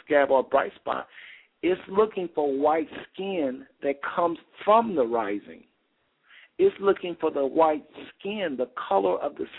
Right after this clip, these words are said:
skin out of a scab, not the scab itself, not the rising itself. So white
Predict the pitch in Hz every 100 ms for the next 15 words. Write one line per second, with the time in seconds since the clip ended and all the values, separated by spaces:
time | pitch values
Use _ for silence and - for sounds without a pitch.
0 | - - 196 220 220 269 - - - -
1 | _ _ _ _ - 170 170 - _ 196
2 | 226 233 226 190 147 131 131 - 139 120
3 | 87 - - 131 185 240 - _ 139 110
4 | - - 156 147 147 147 143 135 - -
5 | - 147 - - - _ _ _ _ _
6 | _ 143 175 208 - 175 151 98 127 147
7 | 156 151 147 - 135 - - - - -
8 | - - _ _ _ _ _ _ _ _
9 | _ _ _ _ _ _ _ _ _ _
10 | - - _ - - 160 135 131 - _
11 | _ _ _ _ _ _ _ _ _ -
12 | 139 151 185 208 254